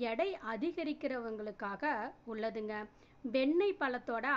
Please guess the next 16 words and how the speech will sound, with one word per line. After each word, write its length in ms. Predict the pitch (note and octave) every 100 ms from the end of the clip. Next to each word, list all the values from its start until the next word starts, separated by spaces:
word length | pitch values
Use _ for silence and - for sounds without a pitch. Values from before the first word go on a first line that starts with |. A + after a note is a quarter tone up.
| G3
அதிக 340 | A3+ E4+ E4+ F#4+ B3+
கலோரியும் 680 | G#3+ A#3+ B3+ A3 G#3+ A#3
கொழுப்பும் 600 | A#3+ C4 D#4 - D4 D#4+ B3
இருக்கிறதுனால 720 | A3+ A3+ A#3 G#3 G#3 F#3+ G3+ E4+ A#3+ E4 - - - - - - -
எடையை 480 | B3 C#4 D4 G4+ F#4 A3
அதிகரிக்க 520 | A3 E4+ F4+ D#4 D4+ D#4
நினைக்கிறவங்க 760 | A#3+ A#3 A#3+ B3+ G3+ G3 G3 C#4 -
சாப்பிட 400 | A3+ B3+ - D#4+
வேண்டிய 360 | B3+ A3 G#3+ A#3+ B3
பழங்கள்ல 540 | G#3 G#3 C4 C#4+ C4 B3 G3
ஒண்ணுதாங்க 460 | G#3 G3 F#3 F3+ C4 B3 G#3
இந்த 200 | A3 A#3+
பழம். 420 | - G3+ G3+ G3+ - - - - - -
வெண்ணெய் 440 | D#4 E4+ A4 G#4+
பழத்தில் 500 | D#4 B3+ - C4 C#4+ -
கார்போஹைட்ரேட் 1120 | A#3+ D4 F4 F#4 F4 B3 A3+ F#3+ B3 A#3+ C4